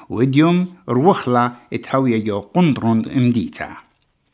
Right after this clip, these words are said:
Videos مغزوينا تسامى جورة تجلان الويشة والوشتد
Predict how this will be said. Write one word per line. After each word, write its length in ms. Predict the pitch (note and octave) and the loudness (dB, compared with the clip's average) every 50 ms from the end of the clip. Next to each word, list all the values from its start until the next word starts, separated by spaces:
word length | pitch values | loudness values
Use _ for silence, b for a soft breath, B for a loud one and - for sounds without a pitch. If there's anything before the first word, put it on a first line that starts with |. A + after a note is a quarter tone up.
| _ _ _ _ _ _ _ _ _ _ _ _ B B B B B B B | _ _ _ _ _ _ _ _ _ _ _ _ B B B B B B B
Videos 800 | C#3 C3+ G#3+ C#4 C4+ - F#3+ C3 F#2+ G2 A#2 F3+ F3 - - D3 | 0 4 4 4 4 4 0 -2 -2 -2 -6 -8 -8 -4 0 2
مغزوينا 800 | C#3 C3+ C3 C3 B2 D#3+ F#3 D#3+ A#2+ F#2 F2+ F#2 E2+ D#2+ - | 2 2 2 0 -2 0 0 0 0 -2 -2 -6 -8 -8 -12
تسامى 380 | - - - E3 D3+ C#3+ C3 B2 | -10 -4 0 2 4 4 2 2
جورة 300 | A2+ C#3 E3+ F#3 G3 F#3+ | 0 -2 -2 -2 -2 -2
تجلان 680 | F#3 - - F3 D#3+ C3+ B2+ C#3 D3 B2+ A2 G2+ F#2+ | -4 -4 -4 -4 -2 0 0 0 0 0 0 -2 -4
الويشة 500 | G#2 B2 A#2+ A2 A#2 C#3+ E3 D#3+ - E3 | -4 -2 -2 -2 -2 -4 -4 -2 -2 -2
والوشتد 680 | D3+ C#3 A#2+ A#2+ B2+ D3+ C#3+ - - - D#3 C#3 C3 | 0 0 0 0 0 -2 -4 -6 -4 -4 -4 -4 -4